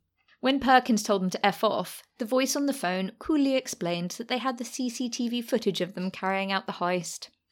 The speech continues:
That was one reason, but Perkins, Jones and Collins all knew full well that the family could just have them taken care of if they said no. Just a few moments after the call,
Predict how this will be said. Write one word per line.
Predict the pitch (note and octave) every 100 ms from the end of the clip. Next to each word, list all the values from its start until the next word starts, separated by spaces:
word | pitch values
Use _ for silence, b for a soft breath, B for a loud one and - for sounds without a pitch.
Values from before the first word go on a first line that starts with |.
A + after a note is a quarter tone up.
| B B
That | F#4
was | D#4
one | B3+ A3
reason, | E3 C#3 - - - b b b
but | -
Perkins, | - B3+ B3+ C4 B3+ A#3
Jones | - G#3+ G#3+ A3
and | G#3+
Collins | G#3 F#3 D#3+ E3 F3+ -
all | B3+ C4
knew | A#3+ G#3+
full | A3 - G#3 G#3
well | F3 D3+ D3+ F#3
that | - -
the |
family | G#3+ A#3 C4 C#4
could | C#4
just | C#4
have | - G#3
them | G3+ G#3
taken | G3+ G3+ - G3
care | A3+ G#3+
of | - - - -
if | -
they | F#3
said | F3 F#3 E3
no. | F#3+ - G3+ - _ _ _ _ _ -
Just | G#3+
a | G#3+
few | - A3+ A3+
moments | A3 G#3 G#3
after | G3 F#3+ G3+
the | F#3+
call, | - F3 F3+ F#3+